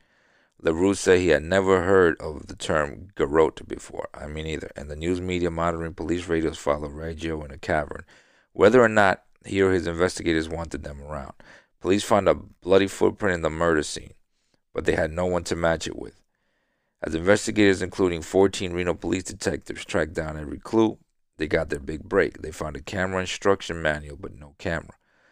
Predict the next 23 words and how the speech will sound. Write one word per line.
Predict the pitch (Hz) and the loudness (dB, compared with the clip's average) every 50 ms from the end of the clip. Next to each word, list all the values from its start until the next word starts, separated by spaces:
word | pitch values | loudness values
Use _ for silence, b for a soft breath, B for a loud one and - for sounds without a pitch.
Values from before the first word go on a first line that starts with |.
| _ _ _ _ | _ _ _ _
John | - 90 87 90 92 92 | 2 4 4 4 4 0
Peevers, | - - 110 104 92 - - 58 - - | -2 -2 -2 -2 -2 -2 -4 -6 -6 -8
an | - 73 | -8 -8
investigator | 73 76 82 85 90 - - 85 85 85 85 78 | -6 -2 -2 -2 -2 -2 -6 -2 0 0 2 0
with | 73 76 - | 0 -4 -4
the | - - | -6 -10
Washoe | 71 76 82 85 85 - 85 80 80 | -8 -4 -6 -4 -2 -2 -2 -2 -2
County | - - 87 82 80 80 69 | -4 -10 -10 -10 -8 -10 -10
District | 78 - 87 87 - - - - - _ _ _ _ _ _ _ - | -4 -2 -2 -2 -2 -6 -10 -10 -10 _ _ _ _ _ _ _ -14
Attorney's | 87 92 98 92 90 85 80 - | -10 -4 -4 -4 -4 -4 -4 -4
Office, | - - - - - - | -4 -4 -4 -8 -14 -14
found | - - 90 82 78 76 | -2 2 2 2 2 4
that | 78 71 | 2 2
a | 65 65 | 2 2
camera | - - 98 90 87 90 90 90 85 | -4 -4 0 0 0 0 0 0 0
at | 82 82 | 0 0
a | 82 | -2
Reno | 82 82 80 82 87 85 | -4 -4 -4 -4 -4 -6
pawn | - - - 95 87 87 | -6 -4 -4 -4 -4 -4
shop. | - - - - - - _ _ _ _ _ _ _ _ _ _ _ _ _ _ _ _ _ _ _ _ _ _ | -4 -4 -2 -2 -4 -6 _ _ _ _ _ _ _ _ _ _ _ _ _ _ _ _ _ _ _ _ _ _
Thomas | - 95 90 87 87 85 - - | 0 0 2 2 0 -4 -6 -4
Lee | 90 87 78 73 | -4 -2 -2 -4
Bean | - - 82 82 80 78 69 - - | -4 -6 -6 -6 -6 -6 -8 -10 -14